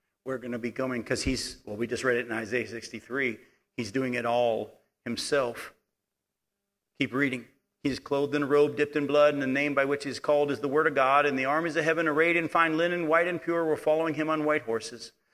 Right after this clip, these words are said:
From his mouth comes a sharp sword with which to strike down the nations, and he shall rule them with a rod of iron." There it is again.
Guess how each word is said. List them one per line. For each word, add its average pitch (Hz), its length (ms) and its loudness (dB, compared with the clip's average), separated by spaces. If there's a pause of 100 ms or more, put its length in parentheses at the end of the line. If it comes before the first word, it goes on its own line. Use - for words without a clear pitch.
(220)
From 180 140 6
his 156 100 2
mouth 196 320 4
comes 170 220 0
a 151 40 2
sharp 170 300 2
sword 196 380 2
with 151 160 0
which 185 240 0
to 151 100 -4
strike 165 380 2
down 165 240 2
the 151 80 0
nations, 170 580 0 (300)
and 151 100 2
he 151 80 4
shall 135 260 4
rule 233 360 2
them 240 440 0 (480)
with 143 160 2
a 135 80 2
rod 139 300 0
of 135 120 -2
iron." 147 380 2
There 123 140 2
it 127 80 0
is 123 100 -4
again. 127 420 -2